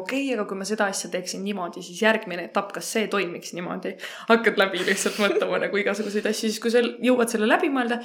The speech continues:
ja oled siuke, et okei, et see vist tegelikult ikkagi ei toimiks,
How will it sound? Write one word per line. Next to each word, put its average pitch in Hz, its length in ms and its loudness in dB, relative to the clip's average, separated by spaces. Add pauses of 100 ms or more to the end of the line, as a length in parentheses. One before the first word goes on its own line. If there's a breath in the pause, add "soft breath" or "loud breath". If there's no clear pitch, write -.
(280 loud breath)
ja 226 80 8
oled 220 100 6
siuke, 233 240 2
et - 60 -8
okei, 226 280 4
et 214 140 -4
see 220 160 0
vist - 220 -10
tegelikult 190 580 -2
ikkagi 185 280 -6
ei 190 120 -2
toimiks, 190 400 -6